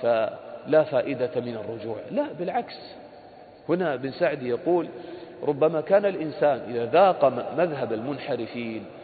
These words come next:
وذاق الضلال ثم رجع إلى الحق، يكون هذا أعظم لوقع، أعظم على قلبه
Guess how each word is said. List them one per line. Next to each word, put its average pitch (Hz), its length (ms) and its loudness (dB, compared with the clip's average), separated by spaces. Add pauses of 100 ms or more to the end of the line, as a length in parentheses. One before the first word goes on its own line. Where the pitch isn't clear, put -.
(680)
وذاق 135 1080 6
الضلال 143 640 6 (360)
ثم 226 340 4 (440)
رجع 185 300 6
إلى 160 180 2
الحق، 180 420 0 (880)
يكون 202 300 4
هذا 190 300 2
أعظم 180 360 2 (360)
لوقع، 135 500 2 (180)
أعظم 170 640 4
على 135 200 2
قلبه 123 460 0